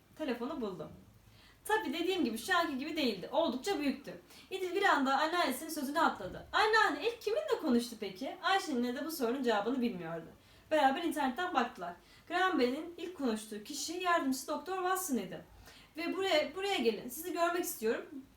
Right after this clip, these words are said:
demiş. Ayşe'nin de anlatmaya devam etti. İlk telefonda konuşma ve ilk toş-, ilk telefonda konuşma ve dinleme yerleri ayrı ayrıydı. Sonradan insanlar bu telefonu geliştirip ikisini de birleştirdi. İşte bu şekilde yıllar geçtikçe bizim kullandığımız telefon haline geldi.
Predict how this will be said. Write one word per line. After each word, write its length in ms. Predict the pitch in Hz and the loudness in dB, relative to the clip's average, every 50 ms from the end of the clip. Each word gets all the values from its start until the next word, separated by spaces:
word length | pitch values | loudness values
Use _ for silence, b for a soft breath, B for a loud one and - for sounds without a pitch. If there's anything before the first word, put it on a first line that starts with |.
| _ - | _ -2
demiş. 340 | 262 233 196 170 - - - - - - - _ _ | 0 0 0 -2 -6 -10 -10 -14 -20 -20 -20 _ _
Ayşe'nin 480 | 311 359 392 381 381 370 302 294 277 285 | 0 0 0 0 -2 -4 -4 -4 -4 -4
de 140 | 330 - | -6 -4
anlatmaya 480 | - 311 311 269 226 - - 294 320 247 | -2 -2 0 0 0 -2 -2 -2 0 2
devam 220 | 262 240 208 190 | 2 2 2 2
etti. 220 | 175 170 - - - - - - B B B B B B B B B B - | -2 -6 -12 -16 -20 -20 -20 -20 B B B B B B B B B B 0
İlk 160 | 415 427 - | 0 0 0
telefonda 520 | - 392 392 370 359 339 330 330 349 359 - | -2 -4 -4 -2 -2 -2 -2 0 -2 -2 -4
konuşma 540 | - 330 311 311 311 - 330 349 349 247 220 | -4 -2 -2 -2 -2 -2 0 2 2 2 2
ve 200 | 233 254 - B B B B B B B B B - | 0 -2 -4 B B B B B B B B B -10
ilk 140 | 320 320 339 | -8 -6 -4
toş-, 260 | 370 370 359 311 - 247 214 - - | -4 -4 -4 -6 -10 -14 -16 -16 -12
ilk 220 | 302 320 320 - | -12 -12 -10 -6
telefonda 400 | 370 330 320 320 320 311 311 302 | -4 -2 -2 -2 0 -2 -2 -2
konuşma 320 | - 330 320 311 - 320 262 | -2 -2 -4 -4 -2 0 0
ve 160 | 214 214 240 | 0 0 0
dinleme 300 | 302 320 320 302 269 233 | 0 0 0 2 2 2
yerleri 300 | 220 208 196 226 277 320 | 2 2 0 2 2 4
ayrı 220 | 330 320 285 262 | 4 4 4 4
ayrıydı. 360 | 247 220 202 180 180 175 - | 4 4 2 0 -4 -6 -8
Sonradan 520 | - - 330 339 330 262 220 214 202 - 269 | -10 -6 -4 -2 0 2 0 0 -2 -2 -4
insanlar 500 | 311 311 - 254 196 190 226 269 311 311 | -6 -4 -2 -2 -2 -2 -2 -4 -4 -6
bu 40 | 311 | -6
telefonu 380 | 311 285 220 214 208 185 180 | -4 -4 -4 -4 -4 -6 -2
geliştirip 520 | 180 226 226 220 - - 330 359 - - - | 0 0 0 0 -2 -6 -10 -10 -12 -12 -14
ikisini 340 | 311 - 277 - - 262 | -12 -10 -8 -6 -6 -4
de 140 | 320 359 320 | -4 -2 0
birleştirdi. 480 | 262 220 214 214 - - 180 147 - - - - B B B B B B B - | 0 0 0 0 -4 -6 -10 -10 -12 -14 -18 -20 B B B B B B B -10
İşte 220 | - - 403 392 | -6 -4 -2 -2
bu 60 | 415 | 0
şekilde 340 | - - 415 - 247 226 247 | 0 -2 -2 -2 -2 -2 -2
yıllar 240 | 262 262 285 320 311 | 0 2 2 2 4
geçtikçe 540 | 269 269 269 - - 359 - - 214 208 226 | 2 2 -2 -2 -4 -8 -10 -8 -8 -8 -6
bizim 240 | 269 320 359 349 339 | -6 -6 -6 -6 -4
kullandığımız 560 | 302 269 247 220 208 190 185 185 185 - - | -2 0 0 0 0 -2 -6 -8 -10 -10 -8
telefon 360 | - 277 269 262 262 247 220 | -4 -4 -4 -2 -2 -2 -2
haline 340 | 202 196 190 214 269 370 339 | 0 -2 -2 -2 -2 -2 2
geldi. 380 | 285 240 208 190 170 156 156 | 4 4 4 4 2 -4 -8